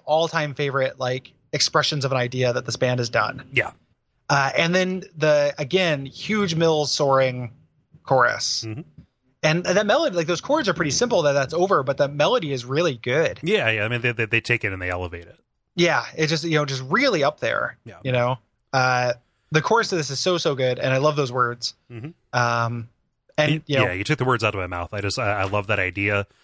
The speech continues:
Speaker 2: You know, somebody who, yeah, will ta-, will take you out of yourself. Like, this feels like
Speaker 1: Yeah.
Speaker 2: a, you know, a song about that wonderful breaking of introversion and comfort.
Speaker 1: Yeah.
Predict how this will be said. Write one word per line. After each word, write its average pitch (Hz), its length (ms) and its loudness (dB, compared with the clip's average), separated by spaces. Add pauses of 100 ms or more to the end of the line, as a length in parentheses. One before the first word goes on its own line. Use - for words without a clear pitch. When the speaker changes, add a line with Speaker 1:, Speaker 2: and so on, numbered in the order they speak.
(180)
Speaker 2:
You 107 100 -2
know, 95 80 0
somebody 95 480 -4 (140)
who, 95 580 -6
yeah, 175 180 -6
will 98 100 -4
ta-, 127 160 -4
will 110 120 -2
take 117 240 -2
you 107 120 0
out 95 120 2
of 95 80 -10
yourself. - 460 -8
Like, 120 160 -6
this 110 200 0
feels 98 520 -4
like 107 220 -2
Speaker 1:
Yeah. 98 180 -2
Speaker 2:
a, 101 40 -8
you 101 120 -10
know, 92 160 -4 (240)
a 135 80 2
song 202 300 2
about 139 260 2
that 113 220 2
wonderful 107 360 -4
breaking 98 400 -2
of 92 120 -6
introversion 120 760 -10
and 127 180 -6
comfort. - 360 -6 (440)
Speaker 1:
Yeah. 64 220 2